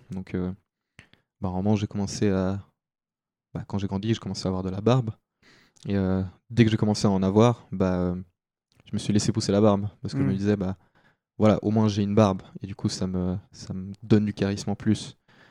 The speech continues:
Speaker 1: Donc, euh, ça, ça fait que je compense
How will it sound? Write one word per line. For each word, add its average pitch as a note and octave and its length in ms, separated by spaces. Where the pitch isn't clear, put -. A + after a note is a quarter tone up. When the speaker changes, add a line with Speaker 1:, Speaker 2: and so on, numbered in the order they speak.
Speaker 1:
Donc, F2+ 260
euh, F#2 180
ça, F2+ 500
ça - 140
fait G2 140
que G2 180
je - 100
compense A2 600